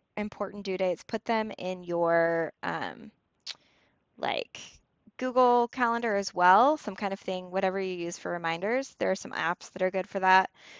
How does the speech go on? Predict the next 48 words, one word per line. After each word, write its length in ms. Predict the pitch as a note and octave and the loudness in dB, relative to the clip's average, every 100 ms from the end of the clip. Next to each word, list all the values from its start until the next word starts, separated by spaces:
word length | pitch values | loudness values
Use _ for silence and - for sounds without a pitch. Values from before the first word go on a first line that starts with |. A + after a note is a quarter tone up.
| - _ - | -20 _ 0
um, 500 | G3+ F3+ E3+ D#3+ F3 _ _ - | 2 2 0 -4 -12 _ _ -10
so 140 | - | -4
that 80 | G3+ | -2
you 80 | A3+ | 2
don't 200 | B3+ B3 | 2 4
ever 200 | B3 A#3+ | 2 2
miss 260 | G#3+ G3+ - | 0 -2 -2
a 80 | F#3+ | 0
really 220 | F3+ E3+ | 2 2
important 400 | E3+ - E3 E3 | -2 -10 -10 -10
due 140 | D#3+ | -8
date. 280 | - E3 - _ _ _ _ _ - | -4 -6 -8 _ _ _ _ _ -10
You 80 | B3 | -2
can 120 | F#4 | 0
even 200 | G#4+ F#4+ | 0 2
put, 120 | D#4+ | 4
like, 180 | C4 B3+ | 4 4
a 40 | |
reminder 440 | A#3 G#3+ G3+ G3+ G3 | 2 2 2 2 2
that's, 220 | F#3+ - | 0 -2
like, 180 | E3 - | -6 -4
three 180 | F#3 | -4
days 220 | F3+ F3+ - | 0 0 -2
before 340 | F3+ F3 E3 | -8 -2 -2
that's 200 | D#3+ - | -4 -8
like, 160 | D3 - | -10 -6
"Hey, 320 | G3+ F#3 D#3+ - | -2 -2 -2 -6
get 160 | F#3 | -8
to 100 | - | -8
work 220 | F3 E3+ - | -8 -8 -8
on 140 | A2+ | -8
this," 300 | G2 - - | -10 -14 -14
because 500 | - F#3 E3+ C#3+ - | -14 -8 -6 -6 -8
if 160 | F3+ F3 | -14 -8
you're 100 | E3 | -8
a 40 | |
procrastinator 760 | - - F3 F3+ - F3+ F3+ F3 | -8 -2 0 0 -6 -4 0 2
at 120 | F3 | 6
all, 500 | B3+ C#4 C4+ C4+ B3 - | 8 10 10 8 4 0
it 200 | F#3 F#3+ | -2 0
is 220 | F3+ - | -2 -4
good 220 | F#3+ F3 | -6 -4
to 60 | G3 | -6
have 280 | G3+ E3+ E3 | -4 -4 -2
that. 280 | D3+ D3+ - _ - - - _ _ | -2 -2 -4 _ -20 -20 -20 _ _
Um, 580 | A3 G#3+ G3 F#3 F3 F#3+ _ _ _ _ _ - | 2 4 4 2 -2 -10 _ _ _ _ _ 6
I 140 | A#3+ | 6
have 260 | C#4+ D#4+ | 8 4